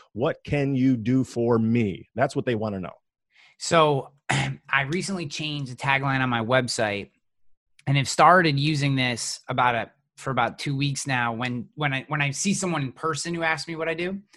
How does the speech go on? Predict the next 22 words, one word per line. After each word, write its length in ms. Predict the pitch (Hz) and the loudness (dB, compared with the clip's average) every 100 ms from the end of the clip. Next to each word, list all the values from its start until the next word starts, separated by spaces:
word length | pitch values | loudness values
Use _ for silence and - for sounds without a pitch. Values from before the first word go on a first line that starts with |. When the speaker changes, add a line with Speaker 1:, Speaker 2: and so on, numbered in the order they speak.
| - - - _ - | -20 -20 -20 _ 0
Speaker 1:
Hmm. 60 | |
Speaker 2:
and 520 | 151 143 139 135 127 123 | 2 4 4 2 0 0
I 140 | 135 135 | 0 2
say, 520 | - 147 139 135 131 | 0 4 4 2 0
uh, 60 | - | -2
I've 400 | 123 127 120 123 | 0 0 0 -2
started 280 | - 143 131 | 0 -2 0
saying, 440 | - 135 131 123 113 | 0 0 0 -2 -4
you 80 | |
know, 140 | 120 101 - - | -6 -6 -12 -2
"Business 320 | 156 151 143 | 2 2 0
insurance 460 | 139 - 135 127 127 | -2 0 0 -2 -6
is 400 | 117 107 - - | -8 -8 -10 -8
confusing, 640 | 135 120 180 185 190 185 180 - | -8 -2 2 4 4 2 -2 -2
time 260 | 156 151 | 2 2
consuming, 460 | 143 135 - 147 123 | 0 -4 -2 -2 -2
and 100 | 113 | 0
costly. 440 | 127 98 - 73 - _ _ _ _ - | 2 0 -2 -12 -18 _ _ _ _ -4
We 120 | 135 | 0
solve 320 | - 131 120 | 4 4 4
these 120 | 120 | -4
problems." 520 | - 113 76 - - | -4 -4 -4 -10 -20